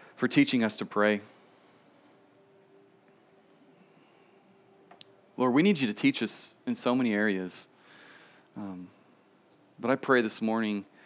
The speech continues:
our hearts would find rest in your grace. We would find rest in knowing the work that you did for us. Lord, as we look to Christ, Lord, you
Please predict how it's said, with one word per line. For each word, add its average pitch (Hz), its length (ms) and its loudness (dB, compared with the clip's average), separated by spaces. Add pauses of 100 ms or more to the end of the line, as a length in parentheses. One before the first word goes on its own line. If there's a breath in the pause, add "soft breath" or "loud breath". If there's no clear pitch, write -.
(120 soft breath)
our 143 120 4
hearts 123 320 0
would 110 120 -6
find 107 260 0
rest 107 300 0
in 101 80 -6
your 104 140 -4
grace. 120 540 -2 (1600)
We 120 140 0
would 120 160 -2
find 107 440 0 (280 soft breath)
rest 113 540 0 (640 soft breath)
in 123 120 2
knowing 117 500 2 (120)
the 123 80 -2
work 117 280 2
that - 100 -4
you 113 160 0
did 117 240 2
for 104 180 0
us. - 480 0 (1300 soft breath)
Lord, 127 160 -4
as 131 140 -2
we 135 80 2
look 139 220 2
to 131 100 -4
Christ, 127 580 4
Lord, 123 200 -4
you 151 800 2